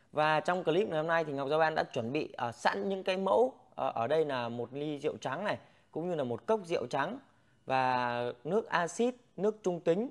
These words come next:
và nước kiềm. Đây chính là cái nhân vật chính của chúng ta trong ngày hôm nay. Và với ba cái mẫu nước này thì, ờ, nó sẽ là nằm trong được, ờ, những cái tính năng của những cái thiết bị, ờ, máy lọc nước tạo kiềm. Với những cái nước axit thì nó để tẩy rửa.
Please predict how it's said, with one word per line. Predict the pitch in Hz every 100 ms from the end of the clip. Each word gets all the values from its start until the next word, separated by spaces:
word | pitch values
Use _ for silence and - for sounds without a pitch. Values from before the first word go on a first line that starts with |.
| -
và | 135 131
nước | 156 196
kiềm. | - 156 127 - - _
Đây | 143 160
chính | 156 170
là |
cái | 131
nhân | 156 156
vật | 131 -
chính | 143 170
của | 220
chúng | 117 156
ta | 156 147
trong | 147 143 139 135
ngày | 123
hôm | 139
nay. | 156 160 131 - _ _ _ -
Và | 147 147 147 139 139
với | 139 175
ba | 202 175
cái | 165 185
mẫu | 185
nước | 220 247
này | 180 151 131 -
thì, | 135 131
ờ, | 131
nó | 127 135 180
sẽ | - -
là | 175 131
nằm | 131 127
trong | 120 165 165 143
được, | 131 123 -
ờ, | 113
những | 120 156
cái | 175
tính | 156 196
năng | 196 170 - - _ _
của | 127 110
những | 110 139
cái | 185
thiết | - 247 -
bị, | 185 - -
ờ, | 113
máy | 120 143
lọc | 180
nước | 143 190
tạo | 147 120
kiềm. | 143 135 117 - - _ _
Với | 147 160 208
những | 220
cái | 214
nước | 220 240
axit | - 220 233 247
thì | -
nó | 120 143 160 -
để | 120 104
tẩy | 117 113
rửa. | 101 98 123